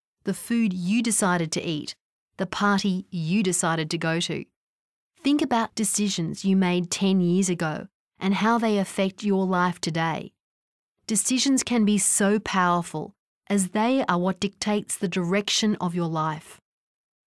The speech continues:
Today, I want you to recognize the power of decisions and how it is you who owns that power. My belief is that we have all had our thing.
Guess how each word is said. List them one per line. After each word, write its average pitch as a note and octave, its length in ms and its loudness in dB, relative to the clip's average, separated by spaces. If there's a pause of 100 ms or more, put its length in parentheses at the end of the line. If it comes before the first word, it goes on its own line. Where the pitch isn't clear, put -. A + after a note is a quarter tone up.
(120)
Today, A3 540 2
I A3+ 100 2
want G#3+ 360 4
you G#3+ 60 0
to F#3+ 80 2
recognize G3 720 2
the F#3+ 100 -4
power G3+ 440 2
of F3+ 200 -2
decisions F3+ 720 -2 (240)
and G3 160 0
how G#3+ 300 2
it G3 60 2
is F3+ 180 2
you F#3 420 0
who - 280 -2
owns G3 360 4
that E3 240 -2
power. D3+ 400 -2 (320)
My A#3 300 2
belief G#3 440 2
is E3 300 -4
that - 160 -4
we G3 120 2
have F3+ 200 0
all G3+ 220 2
had F3+ 260 0
our D#3+ 220 0
thing. D#3 480 -4